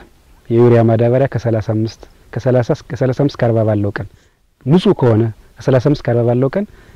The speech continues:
ዩሪያ ማዳበሪያ ይጨምራል። ይሄ አጨማመሩ እንዴት ነው? እንደምታዩት አመች ነው። ይሄ በመስመር የተዘራው አመች ነው።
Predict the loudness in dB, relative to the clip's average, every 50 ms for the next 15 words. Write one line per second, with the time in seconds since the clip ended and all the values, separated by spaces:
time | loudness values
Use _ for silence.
0 | -16 _ -4 0 0 2 2 2 2 2 2 2 2 2 2 2 0 -2 -4 -2
1 | 0 0 2 2 0 -2 -4 -6 -10 -18 -20 -20 -20 -14 -2 2 4 4 4 4
2 | 4 4 6 6 6 6 6 6 6 4 4 4 4 4 4 6 6 6 4 4
3 | 4 4 4 4 2 0 -6 -16 _ _ _ _ _ _ _ _ _ _ _ _
4 | _ -6 0 2 4 4 4 2 2 2 2 4 2 2 0 -4 -8 -14 -16 -16
5 | -14 -14 -14 -6 -2 2 2 2 2 2 2 0 2 2 2 2 4 4 4 4
6 | 4 2 0 -2 -4 -4